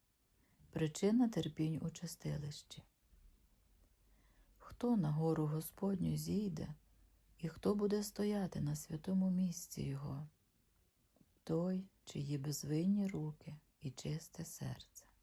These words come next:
Гріхи повсякденні. Війти до неба значить піднестися до Бога,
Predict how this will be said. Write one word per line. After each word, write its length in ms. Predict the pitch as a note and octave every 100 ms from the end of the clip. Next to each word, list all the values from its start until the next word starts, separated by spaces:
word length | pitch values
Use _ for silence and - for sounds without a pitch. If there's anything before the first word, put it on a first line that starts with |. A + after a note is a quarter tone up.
| _ _ _ _ _ - - _ _ _ _ _ _ _ _ _ _ _ _ _ _ _ _ _ _ _ _ _ -
Гріхи 520 | D3 E3 D#3 F#3+ G#3+
повсякденні. 1040 | A3+ G3+ F#3+ - E3+ D#3 C#3+ C#3 C#3 C#3+ C#3 - _ _ _ _ _ _ _ - - _ D#3
Війти 400 | D#3+ E3 A#3 B3
до 160 | A3
неба 560 | G3 G#3 A3+ E3 D3 D#3 -
значить 500 | D3+ D#3 E3 - -
піднестися 760 | D#3+ D#3+ F3 A3 - G3 F#3+ F3+
до 160 | F3
Бога, 540 | E3+ E3 D#3 D3 C#3+